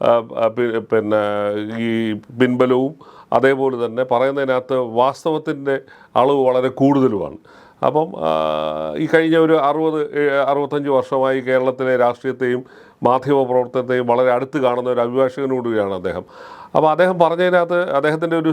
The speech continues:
ഏ, മ-, സമകാലിക മലയാളം വാരികയിലെ അദ്ദേഹത്തിൻ്റെ കോളത്തിനകത്താണ് പിണറായി വിജയൻ്റെ പോലീസിനെ അതിരൂക്ഷമായ ഭാഷയിൽ വിമർശിച്ചിരിക്കുന്നത്. അദ്ദേഹം പറഞ്ഞു തുടങ്ങുന്നത് തന്നെ ആയിരത്തി തൊള്ളായിരത്തി എഴുപത്തേഴില്,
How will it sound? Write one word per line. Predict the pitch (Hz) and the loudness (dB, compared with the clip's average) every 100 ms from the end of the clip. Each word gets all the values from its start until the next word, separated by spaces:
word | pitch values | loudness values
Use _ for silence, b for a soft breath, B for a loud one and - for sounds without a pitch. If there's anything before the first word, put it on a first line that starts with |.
| 160 139 | 0 2
ഏ, | 139 139 135 | 2 4 0
മ-, | 131 120 131 | -2 -2 -2
സമകാലിക | 131 139 147 156 156 156 | 0 0 2 2 0 -4
മലയാളം | 147 147 147 147 - | -2 0 0 -2 -8
വാരികയിലെ | 127 139 143 143 139 | -2 0 0 -4 -2
അദ്ദേഹത്തിൻ്റെ | 135 139 143 147 143 | -2 -2 -4 -2 0
കോളത്തിനകത്താണ് | 139 143 156 156 135 131 127 135 B B B - | 2 2 2 0 -2 -2 -4 -6 B B B 0
പിണറായി | 135 143 143 | 2 4 2
വിജയൻ്റെ | 139 139 139 | 2 2 2
പോലീസിനെ | 123 135 139 131 135 | 2 2 0 0 0
അതിരൂക്ഷമായ | 131 139 139 135 147 131 127 | 2 0 -2 -2 0 2 2
ഭാഷയിൽ | 120 120 117 123 123 B B B | 2 0 0 -4 -6 B B B
വിമർശിച്ചിരിക്കുന്നത്. | 120 131 135 - 131 110 104 98 | 2 4 2 -2 -6 -4 -6 -6
അദ്ദേഹം | 113 131 139 | 0 0 2
പറഞ്ഞു | 139 156 | 0 0
തുടങ്ങുന്നത് | 156 156 156 156 | -2 -2 -2 -2
തന്നെ | 151 151 b b b b - | -2 -4 b b b b 2
ആയിരത്തി | 135 143 | 2 2
തൊള്ളായിരത്തി | 151 156 151 | 2 2 2
എഴുപത്തേഴില്, | 151 147 151 156 147 139 | -2 0 0 0 0 0